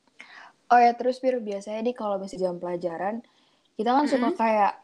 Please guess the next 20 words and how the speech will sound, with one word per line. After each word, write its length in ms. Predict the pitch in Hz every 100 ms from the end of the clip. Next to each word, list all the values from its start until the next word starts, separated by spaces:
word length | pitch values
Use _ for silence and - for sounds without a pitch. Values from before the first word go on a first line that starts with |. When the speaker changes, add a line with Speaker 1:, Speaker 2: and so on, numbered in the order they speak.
| -
Speaker 1:
males 380 | 208 196 202 -
belajar 420 | 190 185 175 180
gitu 240 | 175 175 190
kan. 300 | 185 180 185
Ini 180 | 190 202
parah 260 | 202 185
banget 200 | 180 175
sih 100 | 180
emang 200 | 180 175
kelas 260 | 175 175 170
sembilan 400 | 180 175 175 180 180
tuh. 160 | 185 - _ _ _
Terus 380 | - 269 349 349
tuh 180 | - 269
anak-anak 480 | 285 254 240 240 254
tuh 140 | 349
pada 240 | 349 285 220
kayak 220 | 220 208
alibi 540 | 196 196 190 180 190 185 _ _ _ _ _
ke 200 | -